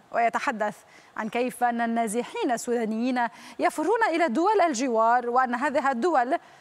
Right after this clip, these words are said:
إما تعاني من الجفاف أو تعاني صراعات مسلحة أو تواجه الفقر والغلاء وكذلك انعدام الأمن الغذائي.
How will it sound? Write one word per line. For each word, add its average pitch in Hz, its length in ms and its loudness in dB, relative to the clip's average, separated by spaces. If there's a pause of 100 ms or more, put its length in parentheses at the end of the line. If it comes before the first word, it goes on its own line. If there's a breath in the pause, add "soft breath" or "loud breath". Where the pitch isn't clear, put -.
(200 loud breath)
إما 240 140 -2
تعاني 226 360 -4
من 220 140 -6
الجفاف 254 680 0 (280)
أو 240 60 0
تعاني 240 420 0
صراعات 247 680 0
مسلحة 240 680 -2 (280 loud breath)
أو 285 60 4
تواجه 302 600 2
الفقر 240 500 -2
والغلاء 254 680 2 (180)
وكذلك 254 560 0
انعدام 233 440 -2
الأمن 220 260 -4
الغذائي. 202 500 -4